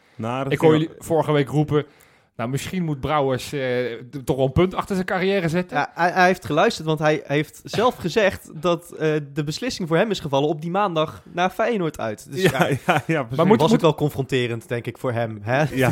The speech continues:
Speaker 3: <laughs> Hij werd echt
Speaker 2: Ja,
Speaker 3: kinderlijk
Speaker 2: dat was
Speaker 3: eenvoudig aan de kant gezet.
Speaker 2: Maar dus dan kunnen we misschien ook van Peppe deze week verwachten dat hij er een punt achter zet.
Speaker 1: Eh,
Speaker 3: Ja.
Speaker 1: ja, ja.
Speaker 3: En,
Speaker 1: Kijk,
Speaker 3: en
Speaker 1: als Wesley er was geweest, eh, deze avond, hij ontbreekt, maar dan had hij waarschijnlijk, eh, iets gezegd met "het schijnt".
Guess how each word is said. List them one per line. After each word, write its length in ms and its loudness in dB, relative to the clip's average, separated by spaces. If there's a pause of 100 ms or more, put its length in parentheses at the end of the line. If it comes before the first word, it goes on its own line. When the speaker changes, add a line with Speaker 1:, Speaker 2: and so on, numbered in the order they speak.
(120)
Speaker 3:
<laughs> 60 -2
Hij 140 8
werd 240 4
echt 120 2
Speaker 2:
Ja, 120 -4
Speaker 3:
kinderlijk 140 4
Speaker 2:
dat 200 2
was 80 0
Speaker 3:
eenvoudig 280 2
aan 100 0
de 60 -8
kant 220 -4
gezet. 260 -8
Speaker 2:
Maar 380 -8
dus 60 -2
dan 120 -2
kunnen 200 -2
we 140 -2
misschien 260 -8
ook 120 -6
van 160 -4
Peppe 220 -4
deze 240 -6
week 200 -8
verwachten 360 -10
dat 140 -8
hij 160 -8
er 100 -10
een 180 -10 (320)
punt 140 -4
achter 240 0
zet. 100 0
Speaker 1:
Eh, 220 0
Speaker 3:
Ja. 120 2
Speaker 1:
ja, 400 0 (300)
ja. 420 -4
Speaker 3:
En, 220 -2
Speaker 1:
Kijk, 40 -20 (100)
Speaker 3:
en 40 0
Speaker 1:
als 120 2
Wesley 380 2
er 80 2
was 200 0
geweest, 380 -2
eh, 220 -2
deze 240 -2
avond, 340 -4
hij 100 0
ontbreekt, 440 -8
maar 160 -2
dan 180 -4
had 140 -6
hij 100 -8
waarschijnlijk, 520 -6
eh, 280 -6 (340)
iets 220 -10
gezegd 380 -8
met 200 -6
"het 120 -8
schijnt". 500 -6